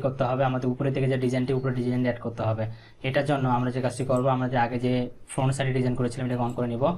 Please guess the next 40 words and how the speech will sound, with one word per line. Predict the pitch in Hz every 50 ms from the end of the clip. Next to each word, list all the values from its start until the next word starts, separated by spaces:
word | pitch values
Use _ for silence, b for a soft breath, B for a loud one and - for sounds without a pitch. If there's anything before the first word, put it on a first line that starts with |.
| B B B B B B B B - 135
on | 135 131
করে | 143 139 135 135
নেওয়ার | 131 127 127 - -
পর | 147 107 127 139 - - - - - - - - -
এখানে | 123 131 135 135 131
আমাদের | 135 135 135 131 127
দেখেন | 123 - 135 135 135 - - 151
top | 139 139 139 - 135 127
right, | 117 110 110 113 - - 127
right | 123 127 123 -
top | 139 131 -
ছিল | - 123 127 170
না, | 180 160 123
এটাকে | 131 127 117 127 -
copy | - 135 135 127
করবেন, | 127 113 113 117 113 110
drag | 135 127 120 -
করে | 143 135 131
এনে | 127 131 131
ক্রিয়েট | - 131 127 123 127 131
নিউ | 127 127
লেয়ারে | 127 123 123 -
ছেড়ে | - 127 123 127
দিব, | 127 139 165 180 B B B B B B B B -
copy | 139 135 139 135
হয়ে | 135 131
যাবে। | 135 135 131
এটাকে | 131 131 131 131
আমরা | 131 127
উপরের | - - 139 131
দিকে | 131 131 131 127
নিয়ে | 123 117
যাবো | 113 113 110 113
বাইর | 110 113 113 -
করে, | 104 104 101 - - - _ B B B B B - 127
উপরে | 123 135 143 139
করে | 143 139 139 135
নিয়ে | 139 135 139
যাওয়ার | 135 131 - -
পর | 139